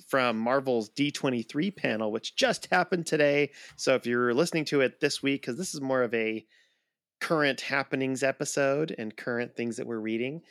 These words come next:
Lance did one of these recently with some other guests, and so Jeremy and I thought, "Hey, let's, uh, let's do our own What Are We Reading episode," 'cause I haven't done one yet, so I'm, I'm excited to, um,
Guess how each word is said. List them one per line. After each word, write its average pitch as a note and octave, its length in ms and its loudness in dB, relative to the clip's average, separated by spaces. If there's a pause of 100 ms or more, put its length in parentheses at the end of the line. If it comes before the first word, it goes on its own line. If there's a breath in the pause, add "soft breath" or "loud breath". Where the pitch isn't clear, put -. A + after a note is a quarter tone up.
(140 loud breath)
Lance F#3 300 4
did E3+ 160 2
one D3+ 160 4
of C#3+ 40 4
these C#3 220 2
recently B2 640 0 (360)
with B2 140 -2
some B2 180 -2
other A#2 200 2
guests, A#2 480 0
and A2+ 200 0
so A2 240 0
Jeremy A#2+ 380 0
and A2 80 -2
I G#2+ 80 -2
thought, G#2 340 -2
"Hey, G#3 220 2
let's, E3 300 0
uh, C3 260 4 (640 soft breath)
let's G3+ 180 -2
do F#3+ 140 4
our D#3 160 4
own D3 260 4
What B2+ 160 4
Are B2 60 2
We A#2 100 0
Reading A2 320 0
episode," G#2 480 -4
'cause G2 180 -6 (140)
I C#3 80 2
haven't D3 220 0
done D#3 160 0
one D#2+ 320 -10
yet, - 140 -14
so G2+ 260 -4
I'm, G2+ 240 -6
I'm G#2+ 160 -8
excited G#2+ 460 -6
to, A2 200 -8
um, G2 220 -12